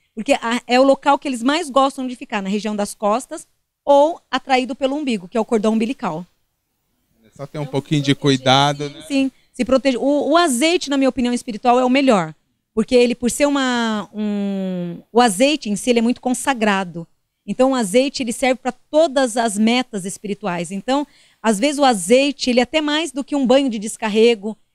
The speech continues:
Speaker 1: ele é até mais do que um banho, uma proteção espiritual, porque o azeite, ele carrega toda uma energia espiritual contida num só produto, né? Que é a energia do próprio azeite, que pode também tá colocando aqui no punho,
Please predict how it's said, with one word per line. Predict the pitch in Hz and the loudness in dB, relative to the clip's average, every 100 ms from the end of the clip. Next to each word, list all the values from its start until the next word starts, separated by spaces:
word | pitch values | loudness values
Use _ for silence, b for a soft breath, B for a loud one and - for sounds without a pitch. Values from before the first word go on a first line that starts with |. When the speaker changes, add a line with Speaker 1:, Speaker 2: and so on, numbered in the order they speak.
| _ | _
Speaker 1:
ele | 226 247 | 0 2
é | |
até | 240 285 | 0 -2
mais | 277 254 277 269 | -2 -2 -4 -4
do | 233 | -8
que | - | -4
um | 262 | -2
banho, | 202 233 277 285 247 226 | 2 2 2 0 0 -2
uma | 208 240 | -4 -6
proteção | - 294 311 - 311 | -6 -8 -8 -8 -8
espiritual, | - 277 233 - 185 175 | -10 -12 -8 -2 -2 -4
porque | 208 247 | -4 -2
o | |
azeite, | 226 202 262 269 | 0 0 -2 -4
ele | 240 | -10
carrega | 240 233 233 | -8 -6 -6
toda | 240 - 330 339 | -8 -2 0 0
uma | 285 | 0
energia | 254 233 208 233 | 0 0 -2 -4
espiritual | - - - 214 220 285 _ _ _ | -8 -12 -2 2 2 0 _ _ _
contida | 269 262 - 302 277 | 2 4 2 0 2
num | 262 415 | 2 0
só | - 302 | 0 0
produto, | 330 339 254 277 - 226 | 2 -2 0 0 0 0
né? | 240 302 _ _ _ _ | 0 -2 _ _ _ _
Que | 226 | 2
é | |
a | |
energia | 233 233 214 254 | 6 6 4 2
do | 214 | 2
próprio | 254 254 277 | 2 2 2
azeite, | 285 240 208 196 - - _ | 2 2 2 0 -8 -20 _
que | - | -8
pode | 294 262 254 | 0 2 2
também | 240 254 240 | 0 -2 0
tá | 262 | 0
colocando | 262 262 262 254 | 0 0 0 -4
aqui | 262 | -2
no | 277 | -4
punho, | - 285 285 247 190 | -4 -2 0 0 -2